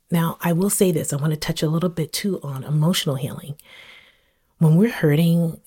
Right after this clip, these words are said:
going through something painful, we need to sit with that. It's just like our emotions are there to tell us stuff, just like when our body gets sick or you have a pain and an ache,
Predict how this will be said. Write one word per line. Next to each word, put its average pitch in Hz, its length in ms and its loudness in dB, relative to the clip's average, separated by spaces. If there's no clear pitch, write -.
going 151 260 0
through 151 100 -4
something 143 340 -2
painful, - 400 -8
we 139 140 -2
need 147 200 -2
to 147 60 0
sit - 300 -4
with 131 180 -8
that. 117 180 -14
It's 170 100 -4
just - 160 -2
like 208 260 -2
our 196 120 0
emotions 185 460 0
are 160 60 2
there 151 400 -2
to 180 80 -2
tell 165 280 -2
us 170 140 -4
stuff, 165 460 -4
just 147 540 -4
like 151 580 -4
when 156 160 2
our 147 120 0
body 143 320 -4
gets - 500 -4
sick 165 320 4
or - 20 8
you 143 160 6
have 131 140 -2
a - 60 -8
pain 160 320 6
and 139 140 4
an 135 120 0
ache, 165 300 4